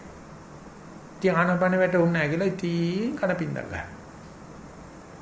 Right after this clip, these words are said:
ආනපන වැටුන්නේ නැති වුණාට ආනපනේ හරහා හෝ ගත යුතු සතිය තියෙනවනේ දැන්. කයට හිත ඇවිල්ලා තියෙනවනේ.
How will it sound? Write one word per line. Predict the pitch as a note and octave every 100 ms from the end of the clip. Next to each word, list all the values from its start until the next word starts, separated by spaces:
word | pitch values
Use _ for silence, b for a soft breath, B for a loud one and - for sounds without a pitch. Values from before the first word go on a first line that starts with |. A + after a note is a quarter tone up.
| - - - - - - - -
ආනපන | - B2 B2+ C3+
වැටුන්නේ | B2+ B2 C#3+ C3+ A#2+
නැති | G2 C#3+
වුණාට | C#3+ E3 A2
ආනපනේ | A#2 C#3 B2+ C3 C3 C3 C3
හරහා | - A#2+ C#3+ C#3+
හෝ | E3+ E3+ F3
ගත | C#3+ C#3
යුතු | D#3 D3+
සතිය | B2+ C3+ C3
තියෙනවනේ | - D#3 A3+ G#3+ F#3+
දැන්. | F3+ D#3+ - -
කයට | - -
හිත | - A#2
ඇවිල්ලා | A2 A#2 D3 F#3+
තියෙනවනේ. | F#3+ E3+ D#3+